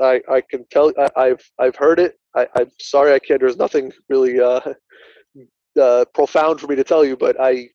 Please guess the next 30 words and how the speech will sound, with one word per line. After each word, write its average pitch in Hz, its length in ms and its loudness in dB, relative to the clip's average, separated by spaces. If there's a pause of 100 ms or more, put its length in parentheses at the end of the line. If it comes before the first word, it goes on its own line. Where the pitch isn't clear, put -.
(120)
was, 131 240 -4
I 135 140 0
worked, 135 400 -2
it 147 80 -6
worked 131 280 -2
very 151 240 0
well 143 240 2
for - 120 -8
my 120 120 -4
family. 113 260 -2
I - 20 -10
mean, 120 180 -12
my 127 140 0
mother 131 380 0
and 123 80 -4
my 123 120 -2
father, 120 460 -2 (680)
they, 120 500 -4 (100)
uh, 113 200 -2 (180)
we 131 100 -12
certainly 151 320 -2
lived 135 320 0
an 127 220 -4
immigrant 131 360 -8
lifestyle. 143 500 0
We 127 120 -6
certainly 120 560 -10
had, 123 220 0 (180)
uh, 117 120 -6 (400)
the 113 80 -8